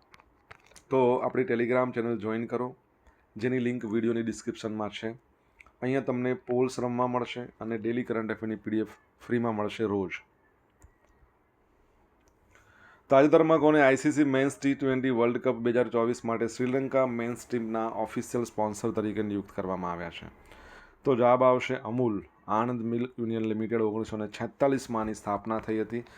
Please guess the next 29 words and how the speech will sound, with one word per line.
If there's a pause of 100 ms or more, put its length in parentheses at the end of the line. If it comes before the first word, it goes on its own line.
(240)
કોના
દ્વારા? (680)
તો (100)
ત્રિભુવનદાસ
પટેલ
દ્વારા.
જૈન
મહેતા
એના (140)
એમ
ડી
છે
અને
એનું
હેડક્વાર્ટર
તમને
ખબર
છે
ક્યાં
છે? (140)
આણંદ.
અને
આણંદ
છે (640)
એ
હવે
ભાઈ
મહાનગરપાલિકા
બનશે,